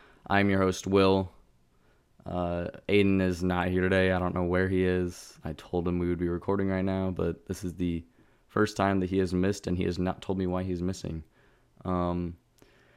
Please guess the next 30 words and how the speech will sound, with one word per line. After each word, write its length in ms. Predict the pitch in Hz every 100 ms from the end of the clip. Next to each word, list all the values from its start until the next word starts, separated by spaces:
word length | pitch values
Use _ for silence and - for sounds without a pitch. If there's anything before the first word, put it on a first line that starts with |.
| _ _ _ _ _ _
and 160 | - 110
then, 160 | 107 107
uh, 280 | 104 101
one 140 | 98 101
of 120 | 95
our 120 | 95
other 160 | 92 92
guests 440 | 90 87 - -
that 120 | 92
I 20 | 90
was 120 | 87
planning 240 | 95 90
to 40 | 87
have 160 | 90
on 140 | 90 90
here 140 | 87
has 160 | 87 87
a 20 |
headache 320 | 110 110 107
right 160 | 104 101
now, 320 | 104 101 98
and 100 | 95
the 60 |
other 180 | 92 92
one 300 | 90 90 90
is 160 | 82 -
also 540 | - 90 - 87 82
M 200 | - 87
I 100 | 85
A. 320 | 85 82 82